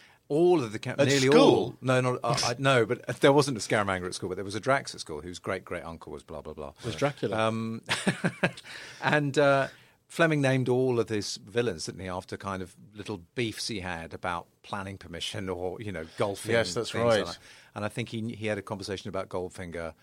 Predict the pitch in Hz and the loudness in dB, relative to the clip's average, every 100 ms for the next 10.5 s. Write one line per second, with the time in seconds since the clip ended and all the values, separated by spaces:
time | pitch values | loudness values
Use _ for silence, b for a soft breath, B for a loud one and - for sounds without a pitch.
0 | _ _ 110 104 92 82 98 95 92 - | _ _ -8 -8 -8 -10 -6 -4 -4 -6
1 | 92 80 - 82 - 87 85 82 - 87 | -10 -10 -8 -8 -8 -10 -8 -8 -8 -10
2 | 85 80 - 90 82 82 90 80 82 76 | -12 -12 -10 -10 -10 -12 -12 -10 -12 -12
3 | - - 151 117 113 113 110 92 87 85 | -12 2 4 4 0 -2 -2 -4 -6 -6
4 | 80 - 85 80 - 82 82 78 85 - | -8 -8 -8 -8 -12 -12 -12 -10 -12 -14
5 | 69 65 - B B 87 82 78 B 92 | -16 -18 -18 B B -16 -16 -18 B -10
6 | 92 87 87 98 92 - 95 82 - 92 | -8 -8 -10 -8 -10 -12 -14 -14 -10 -10
7 | 82 82 71 76 67 - 87 73 73 67 | -8 -10 -10 -12 -14 -16 -18 -16 -18 -18
8 | - 78 - - 71 73 80 76 69 67 | -18 -16 -16 -16 -16 -14 -16 -14 -16 -16
9 | 71 - 101 95 85 95 85 80 78 73 | -14 -8 -8 -8 -12 -8 -8 -8 -10 -12
10 | 69 69 - 80 | -12 -14 -12 -12